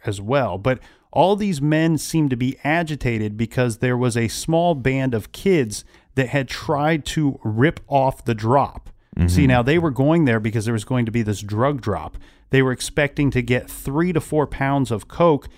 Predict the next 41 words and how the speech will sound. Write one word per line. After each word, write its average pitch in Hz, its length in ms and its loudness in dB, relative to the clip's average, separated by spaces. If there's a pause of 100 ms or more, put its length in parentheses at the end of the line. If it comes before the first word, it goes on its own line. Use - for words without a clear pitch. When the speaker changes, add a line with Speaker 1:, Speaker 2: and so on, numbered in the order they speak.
(200)
Speaker 1:
and 117 140 -2
five 131 500 -2
pounds 127 420 -2
of 101 140 -4
weed. 110 480 -4 (320)
Speaker 2:
Well, 117 180 6
Speaker 1:
Now 95 80 8
Speaker 2:
and, 92 120 6
w-, - 220 0
and 101 100 6
like 98 160 4
we 85 100 2
said, 87 240 2
there 82 100 2
was 78 160 -2
drops 104 440 2
that 82 160 -2
were 85 120 0
made 87 320 2
from 82 220 -4
trains, 95 600 4 (360)
but 90 100 2
also 90 540 0
possible 85 1000 -4
that 82 320 -8
the 80 140 -6
planes 117 460 2
would 92 140 -2
come 85 240 0
in 80 280 -2 (320)
and 80 160 -4
stop 85 380 -2
in 82 100 2
a 76 80 0
field, 80 360 -2
make 80 240 -4
a 82 40 -4
drop, 78 440 -2
and 90 80 -4
then 78 140 -2
fly 76 380 -6